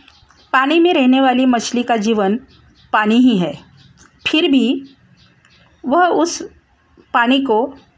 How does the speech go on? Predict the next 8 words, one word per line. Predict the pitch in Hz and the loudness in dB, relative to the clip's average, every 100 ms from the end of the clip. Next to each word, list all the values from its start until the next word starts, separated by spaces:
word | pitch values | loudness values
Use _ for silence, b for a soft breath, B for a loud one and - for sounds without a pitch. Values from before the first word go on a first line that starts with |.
| - | -2
पी | 339 349 | 0 2
नहीं | 254 226 | 2 0
सकती। | - 202 - 180 - - _ _ _ _ - _ _ b b _ - | -2 -6 -6 -10 -12 -18 _ _ _ _ -20 _ _ b b _ -2
मीठे | 247 269 339 349 | 0 0 -2 -2
पानी | 262 226 247 | -2 0 -2
की | 269 | -2
तलाश | 269 220 214 254 - | -2 0 0 0 -2
में | 208 269 | -2 -4